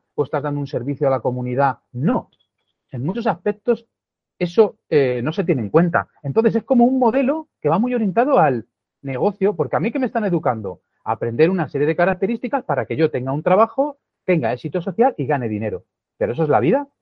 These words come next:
¿O hay más cosas alrededor de la vida? ¿No?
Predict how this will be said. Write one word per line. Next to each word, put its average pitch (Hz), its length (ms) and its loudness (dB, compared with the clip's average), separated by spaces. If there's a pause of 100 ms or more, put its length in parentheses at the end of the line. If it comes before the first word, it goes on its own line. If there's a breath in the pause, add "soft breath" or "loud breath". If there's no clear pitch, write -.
(1300)
¿O 127 100 2
hay 135 80 2
más 156 200 -2
cosas 147 340 -2
alrededor 120 540 2
de 127 120 2
la 131 100 4
vida? 101 280 -6 (1000)
¿No? 156 280 -8